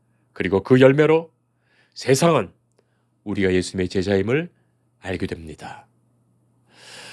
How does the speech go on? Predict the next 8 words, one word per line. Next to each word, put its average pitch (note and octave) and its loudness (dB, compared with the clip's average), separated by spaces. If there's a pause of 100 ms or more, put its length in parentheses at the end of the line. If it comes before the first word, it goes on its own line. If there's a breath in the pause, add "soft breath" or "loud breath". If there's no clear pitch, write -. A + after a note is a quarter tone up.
(440 loud breath)
이미 A2+ 2
하나님이 G#2+ 2
예수님을 G2+ 0
사랑하시어 F#2 -4 (120)
그 B2 -6
사랑 A2 0
안에서 G2 0 (100)
예수님이 B2 0